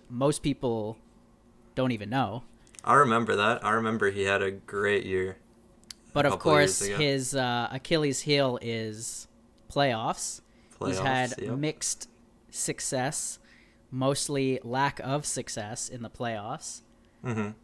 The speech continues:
Speaker 1: How do you see Frederik Andersen in a contract year playing with Jack Campbell potentially breathing down his neck?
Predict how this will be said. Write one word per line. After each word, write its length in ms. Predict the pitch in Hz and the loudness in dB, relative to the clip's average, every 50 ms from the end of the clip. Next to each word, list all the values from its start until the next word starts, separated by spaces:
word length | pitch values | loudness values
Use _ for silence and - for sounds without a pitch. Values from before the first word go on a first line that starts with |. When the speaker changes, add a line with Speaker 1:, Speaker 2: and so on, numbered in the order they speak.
| _ _ _ _ _ | _ _ _ _ _
Speaker 1:
How 200 | - 147 151 175 | 0 4 4 4
do 80 | 190 208 | 4 2
you 160 | 202 208 208 | 0 -4 -2
see 520 | - - - 196 185 180 175 170 170 160 | -2 0 0 0 2 2 4 2 2 0
Frederik 500 | - - - - - 160 160 160 165 165 | -2 -6 -8 -4 0 0 0 0 0 0
Andersen 420 | 160 147 147 147 147 - - 139 127 | 0 0 0 0 -2 -4 -4 -2 -2
in 140 | 127 127 | -2 -4
a 60 | 127 123 | -4 -6
contract 680 | - - 147 143 139 139 - - 151 139 135 127 - | -4 -2 0 0 0 -2 -4 -2 -2 0 -2 -2 -4
year 320 | 127 123 123 123 127 131 131 | -4 -4 -2 -2 -2 -2 -2
playing 560 | 127 - - 123 117 113 110 110 110 110 110 | -4 -4 -4 -4 -2 -2 -4 -4 -6 -8 -8
with 400 | 113 113 107 110 107 - - - - - - - _ _ _ _ - | -6 -6 -6 -6 -6 -10 -14 -20 -20 -20 -20 -20 _ _ _ _ -6
Jack 340 | - - 139 131 135 - - | 0 4 4 4 4 4 0
Campbell 460 | - - 135 131 135 131 127 123 120 | -2 -2 0 0 0 0 -2 -2 -4
potentially 640 | - 131 - - 135 131 127 127 - 131 123 123 120 | -4 -8 -6 -4 -2 -2 -2 -4 -4 -4 -4 -4 -4
breathing 420 | 117 - 113 113 117 110 120 113 | -4 -6 -6 -4 -4 -4 -4 -6
down 440 | - 117 110 110 110 107 107 107 110 | -6 -6 -6 -6 -6 -8 -8 -10 -10
his 280 | 104 110 104 98 - - | -10 -10 -10 -10 -10 -10
neck? 320 | 110 117 120 - - - | -10 -10 -12 -14 -16 -20